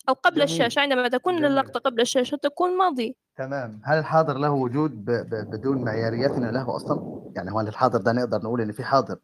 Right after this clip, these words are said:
Speaker 2: بدون حكمنا إحنا عليه إن هو حاضر؟
Speaker 1: هذا ما قلته. أنا أرجح بأن ما يحكم، ب-، أنا أرجح بأن الشيء الذي يمر عبر الزمن، عبر الشرائح، هو الوعي.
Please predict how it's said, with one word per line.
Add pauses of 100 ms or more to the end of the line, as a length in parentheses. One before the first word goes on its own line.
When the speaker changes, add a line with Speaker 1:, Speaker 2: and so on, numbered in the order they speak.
Speaker 2:
بدون
حكمنا
إحنا
عليه (220)
إن
هو
حاضر؟ (1600)
Speaker 1:
هذا
ما
قلته.
أنا
أرجح
بأن
ما
يحكم، (120)
ب-،
أنا
أرجح
بأن
الشيء
الذي
يمر
عبر
الزمن،
عبر
الشرائح،
هو
الوعي.